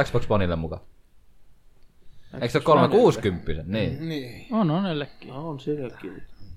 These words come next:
Speaker 2: Mut onhan se nyt
Speaker 1: Toi-,
Speaker 2: Kinect.
Speaker 1: toimiko Kinecti Onella paremmin kuin
Speaker 2: Pa-
Speaker 1: kolmekuusikymppisen?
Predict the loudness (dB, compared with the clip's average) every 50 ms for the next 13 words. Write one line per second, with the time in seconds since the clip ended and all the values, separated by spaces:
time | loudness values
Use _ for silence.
0 | -16 -18 -20 -14 -8 -6 -4 -2 -2 -4 -4 -6 -8 -8 -8 -8 -10 -6 -2 2
1 | 2 2 2 0 -4 -2 4 6 6 8 8 8 6 4 4 2 2 2 2 2
2 | 2 4 4 6 6 6 4 4 2 4 4 4 4 4 2 0 0 -4 -4 -6
3 | -6 -8 -8 -12 -18 -16 -4 0 2 2 2 2 4 4 6 8 8 8 6 6
4 | 6 6 4 6